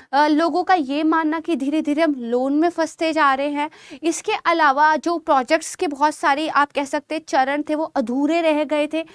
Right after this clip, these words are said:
काफ़ी सारी परियोजनाएं जो है हॉल्ट हो गई थी और एक सिक्योरिटी कंसर्न देखने को मिल रहा था क्योंकि जो परियोजनाएं थी, जो चाइनीज लेबर वहाँ पे काम कर रही थी, उन पर हमले देखने को मिल रहे थे। और हाल ही के दिनों में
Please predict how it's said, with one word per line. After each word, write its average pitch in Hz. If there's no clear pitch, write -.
काफ़ी 311
सारी 339
परियोजनाएं 294
जो 311
है 320
हॉल्ट 285
हो 302
गई 294
थी 330
और 381
एक 392
सिक्योरिटी 359
कंसर्न 330
देखने 302
को 320
मिल 294
रहा 262
था 370
क्योंकि 359
जो 311
परियोजनाएं 302
थी, 320
जो 285
चाइनीज 285
लेबर 302
वहाँ 320
पे 311
काम 285
कर 277
रही 311
थी, 415
उन 415
पर 427
हमले 403
देखने 254
को 269
मिल 254
रहे 240
थे। 359
और 427
हाल 302
ही 370
के 392
दिनों 330
में 381